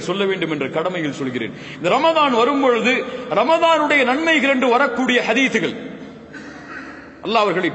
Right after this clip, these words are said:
பாதுகாக்கட்டும். யார் ரமதானை அறிவிக்கிறாரோ முதல் முதலாக அவரை அல்லாஹ் நரகத்திலிருந்து விடுதலை செய்கிறான். நான் அறிவித்தேன், நீங்களும் அறிவியுங்கள். யார் சொன்ன ஹதீஸ்?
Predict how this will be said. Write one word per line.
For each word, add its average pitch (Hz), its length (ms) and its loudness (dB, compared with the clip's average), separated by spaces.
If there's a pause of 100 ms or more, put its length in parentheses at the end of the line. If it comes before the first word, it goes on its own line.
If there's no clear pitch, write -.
பாதுகாக்கட்டும். 185 600 -2 (920)
யார் 247 300 6
ரமதானை 254 460 4 (120)
அறிவிக்கிறாரோ 247 680 4 (200)
முதல் 240 220 2
முதலாக 220 360 4 (2000)
அவரை 240 200 4 (100)
அல்லாஹ் 240 300 2
நரகத்திலிருந்து 233 680 2
விடுதலை 214 280 2 (100)
செய்கிறான். 190 440 2 (180)
நான் 233 220 4
அறிவித்தேன், 214 560 2
நீங்களும் 220 340 0 (760)
அறிவியுங்கள். 139 500 -6 (1500)
யார் 165 200 -2
சொன்ன 160 220 -4
ஹதீஸ்? 147 280 -4